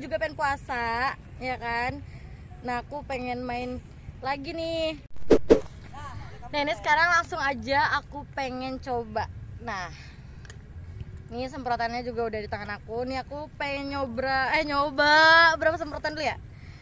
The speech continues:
Tujuh dulu kali ya. Ini kita cobain ya. Satu, dua, tiga, empat, lima, enam, tujuh. Nah, ini tutup, guys. Ditutupnya tuh harus, aduh,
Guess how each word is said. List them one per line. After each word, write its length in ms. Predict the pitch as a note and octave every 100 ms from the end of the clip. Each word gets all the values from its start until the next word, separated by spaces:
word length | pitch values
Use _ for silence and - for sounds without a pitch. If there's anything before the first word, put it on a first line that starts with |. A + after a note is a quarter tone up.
| - - - - - B3+
Tujuh 240 | A3+ B3
dulu 160 | A#3 C#4
kali 240 | B3 A#3
ya. 240 | G#3+ G3 A3+ - -
Ini 80 | A#3
kita 160 | A#3
cobain 320 | A#3 A3+ A3 G#3
ya. 240 | F#3 G#3 - - - - - - - -
Satu, 400 | A3 A3+ A3+ A#3 -
dua, 320 | A#3 A3 A3 A3 -
tiga, 320 | A3+ G#3 A3 - -
empat, 160 | G#3 G#3+ - -
lima, 320 | A3 G#3 G#3 -
enam, 320 | G#3 G3+ G3+ G#3 G#3+
tujuh. 320 | G3+ G3+ F#3+ - - - - - - - - -
Nah, 160 | - G#3
ini 160 | G#3+ A3+
tutup, 320 | A3+ A3+ A3
guys. 560 | A3+ A3 A3+ - - -
Ditutupnya 400 | A3 A3 G#3+ B3
tuh 160 | B3+ C4+
harus, 240 | B3+ A3+ A3 - - - - - -
aduh, 160 | A#3 B3